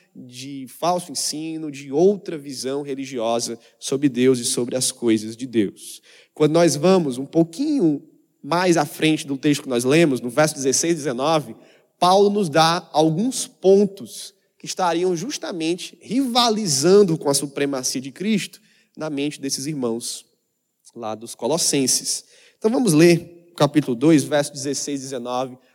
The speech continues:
para você ter uma, uma ideia da situação. Paulo ali diz o seguinte: "Portanto,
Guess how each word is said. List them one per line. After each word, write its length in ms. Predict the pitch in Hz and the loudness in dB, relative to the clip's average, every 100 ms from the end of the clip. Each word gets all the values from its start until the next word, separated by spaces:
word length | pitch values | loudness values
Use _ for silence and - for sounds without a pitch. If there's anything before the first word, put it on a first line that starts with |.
| _ | _
para 100 | 196 | -6
você 280 | 202 - 202 | -2 2 2
ter 300 | 180 196 196 | 2 0 2
uma, 420 | 196 147 131 - 160 | 2 0 -2 -12 -4
uma 100 | 185 | -2
ideia 380 | 139 160 170 | 2 4 4
da 120 | 156 151 | 4 2
situação. 720 | 139 - 147 143 - 90 - _ _ - - _ _ | 0 -2 -4 -4 -6 -8 -12 _ _ -20 -20 _ _
Paulo 220 | - 233 185 | 2 4 6
ali 220 | 151 185 | 6 4
diz 160 | 151 | 2
o 60 | 160 | 2
seguinte: 600 | 160 160 123 92 - - _ _ _ _ _ _ _ _ | 0 -2 -6 -8 -14 -16 _ _ _ _ _ _ _ _
"Portanto, 600 | 175 160 202 208 - - | 0 2 4 4 2 -8